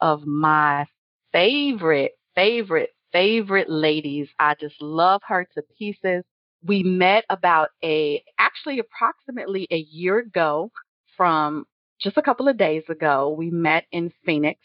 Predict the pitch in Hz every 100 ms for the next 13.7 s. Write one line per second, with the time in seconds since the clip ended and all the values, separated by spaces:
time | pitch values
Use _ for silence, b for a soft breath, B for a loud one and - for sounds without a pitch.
0 | - 160 165 - - 156 143 160 - _
1 | _ _ _ _ 180 165 156 151 147 -
2 | _ - 233 233 - 196 202 202 202 180
3 | 165 151 151 151 151 170 180 - 165 -
4 | 180 160 - 165 151 151 - 147 151 -
5 | - 196 202 185 175 160 - - 165 156
6 | 156 _ 160 - - 160 147 139 - _
7 | - 151 147 143 160 160 156 151 - -
8 | 151 147 147 147 147 147 143 143 143 143
9 | 147 151 - 156 143 151 143 139 143 -
10 | 151 147 175 151 156 170 156 156 170 -
11 | 165 151 - 151 - 226 170 160 - 147
12 | 147 180 _ _ _ _ - - 185 175
13 | 156 165 - 160 170 175 156